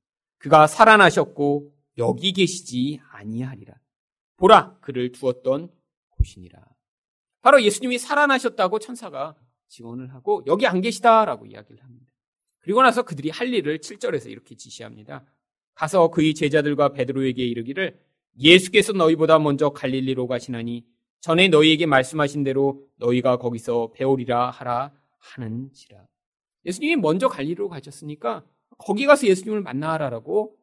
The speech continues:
지금 이야기를 하는 것입니다. 그런데 왜 이게 증거가 될 수 있나요?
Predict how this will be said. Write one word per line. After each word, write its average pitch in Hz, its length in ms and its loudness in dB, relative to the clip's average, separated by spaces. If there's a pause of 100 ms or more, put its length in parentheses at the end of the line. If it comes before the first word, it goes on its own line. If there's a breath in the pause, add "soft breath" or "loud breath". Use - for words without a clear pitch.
(160)
지금 123 340 -20
이야기를 110 500 -18 (240)
하는 180 240 -20
것입니다. - 380 -20 (640)
그런데 165 640 0 (280)
왜 135 160 -2
이게 190 260 -2
증거가 127 640 -6 (240)
될 92 140 -20
수 117 260 -14
있나요? 113 320 -14